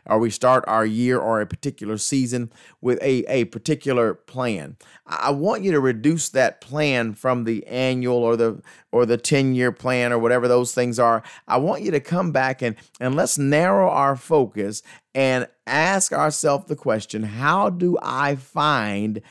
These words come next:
success today? How do I find success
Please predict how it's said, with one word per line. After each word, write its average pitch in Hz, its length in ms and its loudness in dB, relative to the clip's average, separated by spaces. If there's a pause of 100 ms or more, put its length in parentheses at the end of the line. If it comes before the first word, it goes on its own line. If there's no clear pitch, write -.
(180)
success - 960 -2 (320)
today? 123 640 2
How 113 220 0
do 139 100 2
I 135 160 2
find 135 360 -2
success 139 580 -2